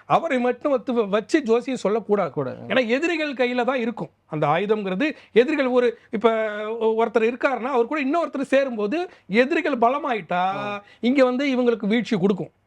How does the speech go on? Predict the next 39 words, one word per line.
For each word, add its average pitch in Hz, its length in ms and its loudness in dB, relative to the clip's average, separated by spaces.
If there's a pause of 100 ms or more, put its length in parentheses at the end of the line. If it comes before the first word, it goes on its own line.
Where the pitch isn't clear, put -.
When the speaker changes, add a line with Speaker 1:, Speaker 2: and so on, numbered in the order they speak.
(440)
Speaker 1:
எதிரிகள் 240 400 4
பலங்கிறது. 214 320 0
அதனால 208 80 -2
தான் 233 160 -2
இந்த 254 160 -4
கூட்டணி, 240 380 2
கூட்டணி, 240 320 0
கூட்டணின்னு 240 400 0
சொல்லிட்டு 202 360 0
கிடக்கிறது 185 420 0
அதுதான், 190 380 -2
அதனால 208 280 -2
தான். 147 140 -6 (260)
அதனால 170 320 2
இந்த 277 120 -2
எதிரிகள் 269 540 0
பலம் 202 440 -2 (340)
அப்படிங்கிறத 214 500 0
வச்சு 185 260 -4
தான் 226 220 -2
அரசியல் 233 360 -4
கணக்கு 196 260 -4
போடணும். 170 360 -2 (260)
ஸ்டாலின் 285 420 0
ஐயாவுக்கு 277 520 -2
முதல்ல 277 240 0 (240)
ஆட்சியில 240 340 0
இருக்கும்போது 220 480 0
வந்த 202 240 -2
விஷயம் 196 320 -2
என்னன்னா, 160 200 0 (600)
தன்னுடைய 262 440 4
தகப்பனார் 277 680 -2
ஆட்சியில் 233 400 -2
இருக்கும் 214 280 0
வரை 226 300 0
அவர் 208 220 -2
அரியணை 214 400 -2
ஏறமாட்டார். 165 540 -2